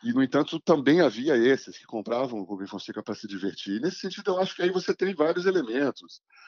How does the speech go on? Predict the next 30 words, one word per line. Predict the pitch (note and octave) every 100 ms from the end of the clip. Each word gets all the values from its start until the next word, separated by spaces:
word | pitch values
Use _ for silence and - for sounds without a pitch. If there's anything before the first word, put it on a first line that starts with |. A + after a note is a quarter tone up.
| - -
A | G#2
violência, | A2+ C#3 B2 C#3+ B2+ - A2+
o | G#2
sexo, | A2+ A#2+ A#2 -
são | -
coisas | B2+ D#3 -
que | -
vendem, | A#2 C3 G2+ F2
né? | F2 F#2+
Sempre | - G#2+ A2
venderam. | A2+ G2+ G#2 G#2 F2+ F2 _ - - - - -
Eu | D#3 D3+
acho | D3+ -
que | C#3
a |
proibição | - C3 A#3 A2 - - C3 D#3+ D#3
do |
Feliz | A#2 A2+ A2 G#2+
Ano | G#2+ G2+
Velho | G2 G2 F#2
pela | - G2 F#2
ditadura, | - F#2+ - E2+ E2 D#2+ _ _ _ -
pô, | G2 - -
desculpe, | - D#3+ -
Feliz | G#2+ G#2+
Ano | B2 G2+
Novo. | A2 G#2+ E2+ E2 - - - - - -
Feliz | - F#2+ G#2+
Ano | G#2
Velho. | F#2 G#2